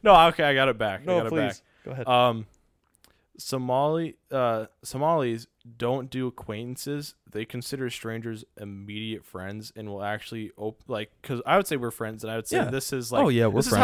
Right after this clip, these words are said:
Speaker 2: friends.
Speaker 1: friends talk, right? Like,
Speaker 2: Yeah.
Speaker 1: they open up about how they feel and what they think, right? They do that right away to people they just meet.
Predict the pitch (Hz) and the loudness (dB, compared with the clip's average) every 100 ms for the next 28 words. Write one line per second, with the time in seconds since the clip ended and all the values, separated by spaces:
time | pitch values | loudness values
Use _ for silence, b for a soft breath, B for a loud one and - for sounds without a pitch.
0 | 220 - 147 143 - 107 - - 110 143 | 6 4 -2 -2 -4 -4 -6 -8 -4 -4
1 | 120 110 139 120 143 143 143 135 123 135 | -4 -2 0 0 0 -2 -2 -4 -4 -4
2 | 127 117 123 117 117 - 107 107 107 104 | -4 -4 -2 -4 -4 -6 -8 -6 -8 -8
3 | 110 104 110 104 101 98 123 - b b | -10 -10 -12 -12 -10 -6 -6 -8 b b
4 | b b b b b - 240 269 240 185 | b b b b b -8 -4 -2 2 2
5 | 120 135 143 143 127 131 - 131 120 113 | 2 2 2 2 0 -2 -4 -6 -6 -6
6 | 107 98 101 110 113 104 98 120 | -6 -6 -6 -8 -8 -10 -10 -10